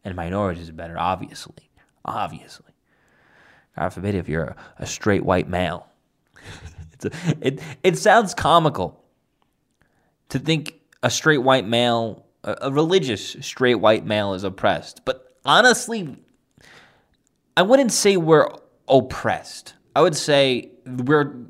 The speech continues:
they're trying to oppress straight white men, for sure. With, that's with, without a doubt, they're trying to oppress straight white men by making sure, you know, others, pe-, other people who check off different boxes, um, get a leg up.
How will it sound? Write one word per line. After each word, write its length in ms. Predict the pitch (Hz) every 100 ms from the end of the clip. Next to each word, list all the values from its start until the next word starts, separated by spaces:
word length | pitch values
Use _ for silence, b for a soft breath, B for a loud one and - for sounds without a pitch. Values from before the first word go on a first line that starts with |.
| -
they're 240 | 135 147
trying 420 | 147 156 165 185
to 180 | - 156
oppress 640 | 139 - - 131 104 - -
straight 420 | - - 127 113
white 260 | - 101 -
men, 240 | - - -
for 160 | - 139
sure. 360 | - 156 101 98
With, 200 | 135 -
that's 220 | 139 -
with, 240 | 147 151 -
without 520 | 143 156 - 143 156
a 40 | 131
doubt, 320 | 113 107 -
they're 80 | 101
trying 240 | 113 107
to 80 | 101
oppress 280 | 95 95 -
straight 200 | 98 85
white 180 | 80
men 140 | 78 - B -
by 100 | 117
making 320 | 120 120 120
sure, 400 | 104 120 110 101 B B -
you 80 |
know, 220 | 117 90 -
others, 520 | 131 123 107 120 - - _ _ _ _ _ _ _
pe-, 100 | 147 156
other 240 | 123 120
people 260 | 123 120 113
who 80 | 107
check 300 | - 107 110
off 160 | 104
different 320 | 110 107 104
boxes, 600 | 113 110 110 - 101 101 B B B _
um, 380 | 95 92 160 - - _ _
get 140 | 123 120
a 40 |
leg 240 | 107 104 90
up. 260 | - -